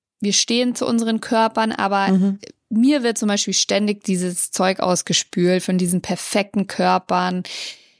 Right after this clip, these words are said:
Speaker 1: Äh, die Gesichter sind gefiltert und gespritzt, die Haare sind mit Extensions verlängert, die Wimpern sind künstlich aufgesetzt. Ich mach da in, in, in, in manchen Teilen auch mit, da nehme ich mich
Speaker 2: Mhm.
Speaker 1: selber gar nicht aus. Ich glaube aber,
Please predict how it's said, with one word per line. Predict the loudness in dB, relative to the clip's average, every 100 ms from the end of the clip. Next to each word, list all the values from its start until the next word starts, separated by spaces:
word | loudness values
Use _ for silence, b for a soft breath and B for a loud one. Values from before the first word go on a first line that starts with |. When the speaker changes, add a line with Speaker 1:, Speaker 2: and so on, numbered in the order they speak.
| _ 0
Speaker 1:
Äh, | 0
die | 2 0
Gesichter | 2 0 0 0
sind | -2 -2
gefiltert | 0 2 2 0 -2
und | -6
gespritzt, | -2 -2 -2 0 0 -2 -8 -8 -6
die | -2 2
Haare | 2 2 0
sind | 0
mit | 0 -2
Extensions | -6 -4 0 0 2 2 2 2 2 0 -2 B B B B B B B _ _ -16
verlängert, | -2 2 4 4 2 2 2 0 0
die | 0
Wimpern | 2 2 2
sind | 0 -2
künstlich | 0 -2 -2 -4 -2
aufgesetzt. | -2 -2 -2 0 0 0
Ich | 2
mach | 2 2
da | -4 -4
in, | 0 0
in, | 2 0 0
in, | -2 -2
in | 0 0
manchen | 0 0 -2
Teilen | 0 0 0
auch | -2 0
mit, | 0 0 -10 _ -2
da |
nehme | 0 2
ich | 0
mich | 2
Speaker 2:
Mhm. |
Speaker 1:
selber | 4 4 2
gar | 0
nicht | -4 -4 0
aus. | 0 0 -6 B B B B
Ich | -6 -2
glaube | 2 2 2
aber, | 2 0 0